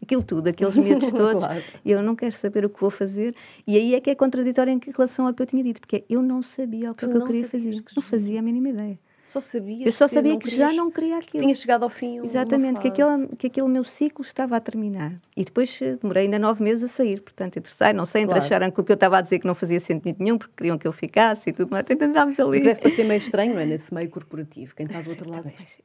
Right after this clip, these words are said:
Speaker 1: mas como é
Speaker 2: tem
Speaker 1: que é
Speaker 2: tudo, tem uma
Speaker 1: possível?"
Speaker 2: carreira. Ainda por cima não sabe o que é que quer fazer,
Speaker 1: Exatamente. Então,
Speaker 2: porque
Speaker 1: mas
Speaker 2: nem
Speaker 1: tens
Speaker 2: sequer é o
Speaker 1: alguma
Speaker 2: caso
Speaker 1: ideia?
Speaker 2: que
Speaker 1: Queres
Speaker 2: tem.
Speaker 1: mudar? Queres... não, não, não
Speaker 2: Se
Speaker 1: faço
Speaker 2: calhar até
Speaker 1: ideia.
Speaker 2: desconfiavam que tu já tinhas
Speaker 1: Não,
Speaker 2: qualquer coisa e não
Speaker 1: as
Speaker 2: querias
Speaker 1: pessoas
Speaker 2: contar.
Speaker 1: diziam,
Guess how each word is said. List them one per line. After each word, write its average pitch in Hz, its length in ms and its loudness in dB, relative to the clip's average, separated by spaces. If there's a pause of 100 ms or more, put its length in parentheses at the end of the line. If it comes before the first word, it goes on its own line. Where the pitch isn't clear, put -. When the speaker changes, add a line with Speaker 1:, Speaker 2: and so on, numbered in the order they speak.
Speaker 1:
mas 208 220 -6
como 226 180 -4
é 233 40 0
Speaker 2:
tem 285 100 2
Speaker 1:
que 269 60 0
é 254 40 -4
Speaker 2:
tudo, 240 140 -6
tem 190 100 0
uma 196 80 0
Speaker 1:
possível?" 208 160 -4
Speaker 2:
carreira. 214 240 0
Ainda 233 120 0
por 233 80 -6
cima 277 180 -2
não 277 140 -2
sabe 277 400 -6
o - 20 -12
que 330 140 -6
é 320 40 -4
que 330 80 -14
quer 311 160 2
fazer, 277 300 0
Speaker 1:
Exatamente. 202 320 2
Então, 330 160 0
Speaker 2:
porque 370 80 2
Speaker 1:
mas 320 60 0
Speaker 2:
nem 185 100 -4
Speaker 1:
tens 285 140 4
Speaker 2:
sequer 220 120 6
é 226 40 2
o 226 40 4
Speaker 1:
alguma 269 120 2
Speaker 2:
caso 233 260 4
Speaker 1:
ideia? 254 220 2
Speaker 2:
que - 80 -8
Speaker 1:
Queres 247 160 6
Speaker 2:
tem. 240 60 2
Speaker 1:
mudar? 226 300 4
Queres... 226 220 0
não, 311 180 2
não, 311 140 0
não 277 80 2
Speaker 2:
Se - 60 -10
Speaker 1:
faço 262 100 0
Speaker 2:
calhar 208 160 2
até 226 80 2
Speaker 1:
ideia. 214 80 2
Speaker 2:
desconfiavam 220 720 -2
que 156 60 -12
tu 196 80 -10
já 190 100 2
tinhas 214 240 2
Speaker 1:
Não, 339 60 -2
Speaker 2:
qualquer 359 200 0
coisa 214 180 0
e - 20 2
não 214 80 0
Speaker 1:
as 208 80 -4
Speaker 2:
querias 185 280 2
Speaker 1:
pessoas 196 140 2
Speaker 2:
contar. 240 160 -2
Speaker 1:
diziam, 185 280 0